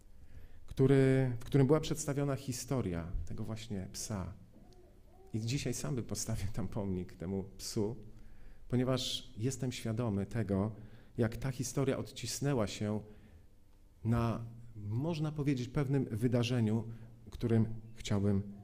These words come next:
powiedzieć. Miało to miejsce dwudziestego czwartego stycznia tysiąc dziewięćset dwudziestego piątego roku w Nome na Alasce. Wtedy stwierdzono u dwunastu dzieci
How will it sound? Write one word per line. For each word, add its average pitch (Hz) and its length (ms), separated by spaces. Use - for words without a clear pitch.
powiedzieć. 90 720
Miało 165 220
to 175 100
miejsce 165 280
dwudziestego 127 760
czwartego 123 720
stycznia 101 760
tysiąc 110 380
dziewięćset 117 680
dwudziestego 120 560
piątego 123 420
roku 131 400
w 104 160
Nome 156 420
na 117 180
Alasce. 110 640
Wtedy 208 280
stwierdzono 156 600
u 147 400
dwunastu 135 560
dzieci 143 520